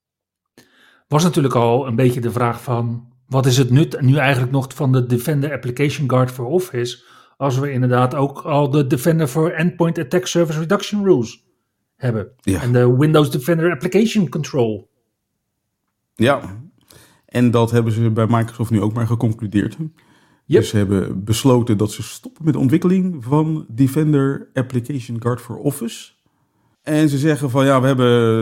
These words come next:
Speaker 2: nou ja, ze stop-, stop-, ze stoppen trouwens daar niet alleen mee. Ze stoppen ook met de Windows Security Isolation A P I's.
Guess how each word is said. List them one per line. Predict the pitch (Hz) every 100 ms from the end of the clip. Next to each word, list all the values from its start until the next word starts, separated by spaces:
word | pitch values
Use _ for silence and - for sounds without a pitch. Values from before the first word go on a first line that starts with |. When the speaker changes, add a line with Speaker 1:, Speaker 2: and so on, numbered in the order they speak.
| 107 -
Speaker 2:
nou | 147
ja, | 147 175
ze |
stop-, | 160 208
stop-, | - 208
ze | -
stoppen | 233 208
trouwens | 196 185 165
daar | 202 220
niet | 220
alleen | 151 127
mee. | 135
Ze | 143
stoppen | - 165 160
ook | 202
met | 214 175
de | 190 185 - -
Windows | 123 190 175 165 -
Security | - 196 185 180 175 160 - _ 151
Isolation | 147 - 156 185 - 131
A | 120 113
P | 107 -
I's. | 185 -